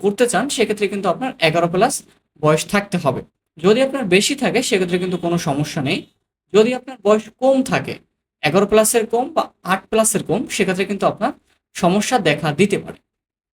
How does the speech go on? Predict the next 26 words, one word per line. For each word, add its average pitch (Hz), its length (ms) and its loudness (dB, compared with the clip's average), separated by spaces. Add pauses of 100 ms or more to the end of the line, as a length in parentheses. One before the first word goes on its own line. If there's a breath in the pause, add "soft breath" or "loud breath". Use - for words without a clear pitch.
(200)
তো - 80 -6
জন্ম 233 280 4
নিবন্ধন 247 440 -2 (600)
অবশ্যই 208 380 2
কিন্তু 254 140 -6 (120)
থাকতে 170 240 -4
হবে। 139 180 -4 (200)
জন্ম 202 160 2 (100)
নিবন্ধন 226 260 -4
ছাড়া 202 300 -2
কিন্তু 202 180 -4
আপনি, 185 260 -2 (680 soft breath)
অনলাইন 254 340 4
জন্ম 233 240 2
নিবন্ধন 226 380 -4
ছাড়া 180 140 2
কিন্তু 185 300 -4
আপনি 185 120 -4 (120)
কোনোভাবেই 185 420 0 (240)
তৃতীয় 208 240 4
শ্রেণী 254 240 -2
এবং 247 140 0 (140)
ষষ্ঠ 240 260 -4
শ্রেণী 214 320 -2
ভর্তির 165 300 -2
জন্য 185 120 -2